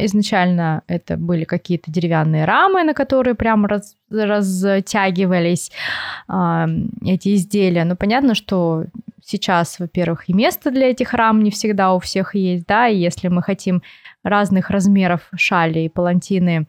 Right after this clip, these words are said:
вязать, то и раму у нас должно быть, и на каждый размер <laughs> своя рама, да. Ну, такое существует до сих пор. Я знаю, что многие, ну, не многие, есть люди, которые этим пользуются до сих пор.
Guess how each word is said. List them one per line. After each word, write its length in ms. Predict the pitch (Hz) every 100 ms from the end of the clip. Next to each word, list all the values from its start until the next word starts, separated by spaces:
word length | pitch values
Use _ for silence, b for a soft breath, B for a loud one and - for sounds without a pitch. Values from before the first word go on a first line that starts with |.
| B B B B
вязать, 480 | 180 190 190 175 175 -
то 420 | 180 170 160 156
и 240 | 160 170
раму 340 | 175 202 349 339
у 100 | 294
нас 200 | 285 254
должно 380 | 254 233 240 233
быть, 320 | 214 214 -
и 100 | 208
на 220 | 202 196
каждый 360 | 196 202 185 185
размер 420 | 190 185 185 180
<laughs> 60 |
своя 360 | 143 190 214 220
рама, 380 | 220 202 190 175
да. 260 | 180 226
Ну, 280 | 226 240 214 - _ -
такое 520 | 233 294 403 349 196 226
существует 440 | 214 220 - 285 277
до 80 | 254
сих 160 | 277
пор. 140 | - 254
Я 120 | 202
знаю, 200 | 202 240
что 200 | 220 -
многие, 480 | 214 247 285 262 220
ну, 80 | 214
не 100 | 208
многие, 420 | 196 277 330 226 180
есть 340 | 208 269 -
люди, 260 | 233 320 320
которые 520 | 214 - 240 247 208
этим 220 | 208 226
пользуются 460 | 214 214 185 175 175
до 100 | 175
сих 220 | - 196
пор. 240 | - 165